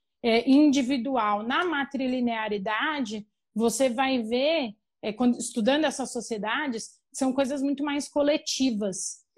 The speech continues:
Então, a mulher, a, muitas vezes, a, a irmã mais velha ou a irmã que é eleita no clã pra ser a próxima matriarca, ela herda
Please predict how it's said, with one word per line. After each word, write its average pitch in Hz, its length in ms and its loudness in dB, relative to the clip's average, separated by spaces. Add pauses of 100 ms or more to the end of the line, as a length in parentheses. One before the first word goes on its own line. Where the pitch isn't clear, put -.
(320)
Então, 262 580 2
a 269 200 4
mulher, 285 680 2
a, 247 220 -6
muitas 285 540 -2
vezes, 226 560 -6
a, 233 380 -4
a 214 240 -6
irmã 220 180 -4
mais 233 200 -6
velha 254 320 0
ou 233 80 0
a 233 60 2
irmã 233 240 0
que - 160 -8
é 247 140 -6
eleita 254 920 2 (340)
no 247 320 6
clã 240 320 2
pra 214 240 -2
ser - 180 -6
a 262 100 -4
próxima 233 440 -6
matriarca, 220 880 -4 (400)
ela 254 420 4
herda 254 680 -4